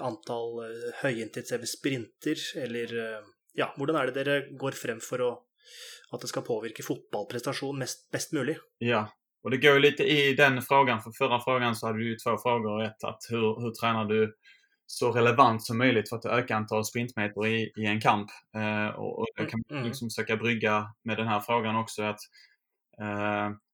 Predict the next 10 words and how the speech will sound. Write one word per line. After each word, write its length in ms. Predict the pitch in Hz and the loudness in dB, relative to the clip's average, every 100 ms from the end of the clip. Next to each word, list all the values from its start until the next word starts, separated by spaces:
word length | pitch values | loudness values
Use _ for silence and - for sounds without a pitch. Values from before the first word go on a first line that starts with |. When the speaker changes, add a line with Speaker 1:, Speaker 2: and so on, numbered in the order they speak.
| - | -2
Speaker 2:
först 200 | 139 139 | 0 0
och 60 | - | 2
främst, 280 | 139 117 | 2 2
det 60 | 131 | 0
finns 240 | 139 135 | 2 2
inget 240 | 156 160 139 | 4 2 0
självändamål 1000 | 147 147 151 - 147 123 120 117 120 117 | 4 4 4 2 2 2 2 4 4 4
med 180 | 113 113 | 2 0
att, 140 | - - _ _ _ - | -2 -16 _ _ _ -4
att 200 | 110 - | -4 -4